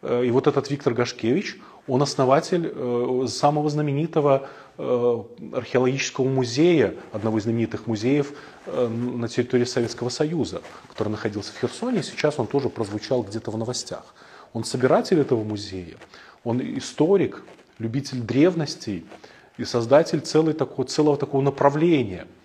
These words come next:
Да так, что даже в Херсоне целую улицу назвали в честь его. Вот это Гашкевич. Дальше, э, второй двоюродный брат отца Иоанна,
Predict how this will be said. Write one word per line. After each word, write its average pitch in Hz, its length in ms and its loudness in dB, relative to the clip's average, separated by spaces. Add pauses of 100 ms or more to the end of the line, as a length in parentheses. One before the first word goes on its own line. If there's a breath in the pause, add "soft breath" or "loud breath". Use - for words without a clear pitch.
(320 loud breath)
Да 110 100 0
так, 120 220 4
что - 140 2
даже 120 120 2
в 120 60 -4
Херсоне 139 420 -2
целую 143 340 0
улицу 175 380 -2
назвали 95 460 -6
в - 40 -20
честь - 300 -16
его. 90 260 -18 (1120)
Вот 98 160 -8
это 98 160 -4
Гашкевич. 160 680 -4 (520 loud breath)
Дальше, 202 720 2 (520)
э, 131 160 -6 (160)
второй 120 480 6
двоюродный 165 520 2
брат 175 280 0
отца 165 260 -4
Иоанна, 160 400 0